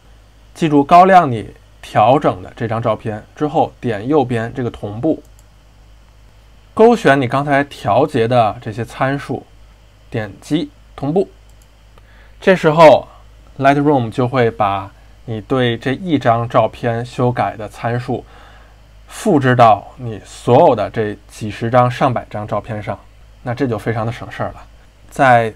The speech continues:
同步完之后，我们在照片上点击右键，导出，把这些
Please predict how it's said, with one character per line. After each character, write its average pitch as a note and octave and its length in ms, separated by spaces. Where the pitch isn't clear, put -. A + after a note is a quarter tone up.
同 B2+ 220
步 D3+ 180
完 A#2+ 240
之 D#3+ 160
后， D#3+ 260
我 A2+ 160
们 A2 140
在 B2 140
照 B2 180
片 C3+ 220
上 B2 160
点 G#2 280
击 B2+ 260
右 D#3+ 200
键， A2 260
导 G#2+ 180
出， E3+ 360
把 B2 280
这 D3+ 160
些 E3+ 440